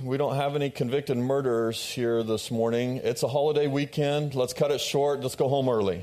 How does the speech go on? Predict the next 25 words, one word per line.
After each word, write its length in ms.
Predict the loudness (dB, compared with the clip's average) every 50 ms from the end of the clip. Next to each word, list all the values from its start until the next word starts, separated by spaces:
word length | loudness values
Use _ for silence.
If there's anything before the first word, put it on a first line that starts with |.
| -4 -2
all 120 | -2 0
right? 320 | 0 0 0 -2 -2 -2
Lunch 340 | 0 0 0 0 0 -2 -4
is 100 | -2 0
early 300 | 0 2 2 2 2 0
today. 320 | -2 -2 -2 0 2 2 2
We'll 120 | 0 -2
sing 180 | -2 -2 -2 0
another 220 | 0 0 0 0
song, 440 | -2 -2 0 0 2 0 0 -2 -2
take 240 | -2 -2 -2 0 0
offering, 500 | 0 0 0 -2 -2 -2 -2 -2 -2 -2
'cause 140 | -4 -2
that's 240 | -2 -2 -2 -2 -2
important 560 | -4 -6 -2 0 0 0 0 -2 -4 -6 -4
in 100 | -4 -2 -2
a 60 | -2
church, 380 | -2 -2 -2 -2 -2 -2 -2 -2
right? 220 | -2 -2 -2 -6 -10 -18 -20 -20 -20 -20 _ _ _ -4
Okay, 220 | -2 0 0 0
just 180 | 0 0 0 2
joking. 400 | 2 2 2 0 0 0 0 2
All 100 | 0 2
right, 240 | 0 0 0 0
let's, 280 | 0 0 0 -2 -4